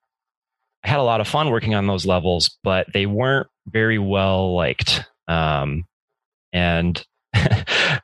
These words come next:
was kind of a bummer, but at the same time, it helped me learn that maybe what I'm interested in isn't necessarily,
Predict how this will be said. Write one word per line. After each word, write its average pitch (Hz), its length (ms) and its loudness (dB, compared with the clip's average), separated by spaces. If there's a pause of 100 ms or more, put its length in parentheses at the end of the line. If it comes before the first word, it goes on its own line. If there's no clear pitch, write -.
(120)
was 104 140 -2
kind 113 180 0
of 120 80 0
a 131 60 2
bummer, 113 420 2
but 104 460 0
at 107 120 -2
the 107 80 -2
same 101 280 0
time, 101 360 0
it 87 180 -2
helped 107 220 0
me 98 120 0
learn 95 640 0
that 87 480 -2 (320)
maybe 113 260 2
what 101 200 0
I'm 98 200 0
interested 139 420 0
in 151 220 2
isn't 101 260 0
necessarily, 87 1000 2